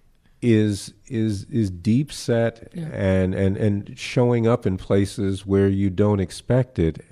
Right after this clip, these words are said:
Speaker 1: and, and really, um, you know, a, a much deeper problem than we
Speaker 2: Look,
Speaker 1: sometimes think.
Speaker 2: the,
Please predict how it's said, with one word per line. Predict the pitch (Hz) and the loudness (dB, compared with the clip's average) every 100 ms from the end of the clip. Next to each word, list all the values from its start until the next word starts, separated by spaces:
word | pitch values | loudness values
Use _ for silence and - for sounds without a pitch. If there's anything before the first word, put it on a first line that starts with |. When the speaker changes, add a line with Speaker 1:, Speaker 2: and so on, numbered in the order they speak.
| - | -6
Speaker 1:
and, | 101 101 | -4 -4
and | - 101 101 110 139 123 107 | -4 -2 -2 -4 -10 -8 0
really, | 113 143 143 95 90 90 - - - - - | 4 6 6 4 2 -2 -8 -20 -18 -16 -8
um, | 110 101 98 107 - | -2 -2 -2 -4 -2
you | 131 | 2
know, | 101 101 | 2 2
a, | - 110 139 | 2 -2 -2
a | 117 | -4
much | 104 107 104 120 127 - - _ _ _ _ _ _ - - - - | -4 -4 0 2 0 -4 -16 _ _ _ _ _ _ -20 -20 -20 -6
deeper | - 180 185 82 | 0 2 2 0
problem | - 98 76 73 71 76 - _ | 0 -2 -2 -2 -8 -12 -18 _
than | - 82 80 78 80 107 123 | -2 0 0 -2 -6 -8 -2
we | 95 | 2
Speaker 2:
Look, | 302 | 4
Speaker 1:
sometimes | 110 101 82 - | 4 4 2 0
think. | 80 - | -4 -4
Speaker 2:
the, | 277 | -8